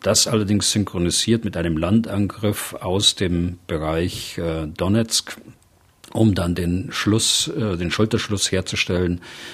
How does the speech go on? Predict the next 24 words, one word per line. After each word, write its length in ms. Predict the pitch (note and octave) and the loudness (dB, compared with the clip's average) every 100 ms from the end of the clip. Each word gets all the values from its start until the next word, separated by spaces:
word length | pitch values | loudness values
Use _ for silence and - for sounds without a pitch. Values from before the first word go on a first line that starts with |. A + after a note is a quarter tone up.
| - | -10
mit 280 | F#2 G#2 - | -2 0 2
den 160 | G2+ F#2+ | 2 4
russischen 420 | F2 - G2 F2 | 2 0 -2 -4
Kräften, 560 | D2 D#2+ - - F2 D#2 | -2 -2 -2 -2 -2 0
die 260 | D#2 E2+ | -2 -2
in, 300 | E2 E2 D2+ - - G#2 | 0 0 -2 -4 -10 -6
in 140 | E2+ | -6
der 240 | D#2+ D#2+ G#2+ | -4 -4 -6
abtrünnigen 580 | - - F#2 D#2+ D#2+ | -6 -2 0 0 -2
Provinz 400 | D2+ D#2+ E2+ F#2 - | -4 -4 -2 -2 -2
Transnistrien 800 | D#2+ D2+ D#2+ F2 - F2 F2 F2+ - - - - | -4 -2 -2 -2 -2 0 0 -2 -6 -18 -20 -10
in 160 | - F2+ | -4 0
Moldawien 800 | F2 F2+ F#2 F#2+ E2+ D2+ B1 C2 - | 2 2 4 4 4 0 -2 -8 -8
stationiert 720 | - D#2+ - D2+ C#2+ C2+ - | -6 -6 -6 -4 -4 -4 -6
sind. 420 | - A#1 - - - - - - - | -6 -6 -10 -10 -6 -6 -6 -8 -8
So, 120 | D2+ D2+ | -6 -6
und, 520 | C#2 E2+ D#2+ - - | -6 -6 -6 -4 -2
äh, 240 | G2 F2 | 0 0
wenn 100 | G2 | 4
man 140 | G#2+ G2+ | 4 6
so 120 | G2+ | 6
ein 120 | G#2+ | 6
Landungsunternehmen 920 | F#2+ C3 C3 A#2+ A#2+ G2 G#2 G2 F#2+ | 6 8 8 6 4 0 0 2 2
vorhat, 600 | G2 - B2+ F2 F#2 - | 0 2 2 2 0 -4